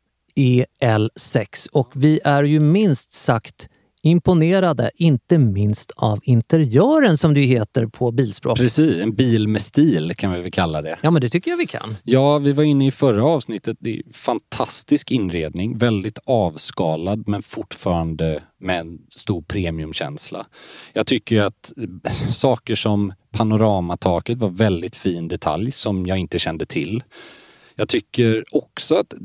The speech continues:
Speaker 2: så här små lyxinslag som man kanske inte ser men känner, till exempel massage i både då, eh, förarsätet och passagerarsätet.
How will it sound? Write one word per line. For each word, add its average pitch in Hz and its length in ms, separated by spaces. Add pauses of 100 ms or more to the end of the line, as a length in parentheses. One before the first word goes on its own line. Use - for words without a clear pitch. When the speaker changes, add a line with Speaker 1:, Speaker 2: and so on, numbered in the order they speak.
Speaker 2:
så - 160
här 202 60
små 143 540 (500)
lyxinslag 127 1500
som 127 240
man 117 200
kanske 120 300
inte 117 200
ser - 540
men 98 200
känner, 98 400
till 120 220
exempel 107 440
massage 101 840
i 95 380 (540)
både 101 380
då, 90 360
eh, 82 200 (140)
förarsätet - 840
och - 80
passagerarsätet. 78 1120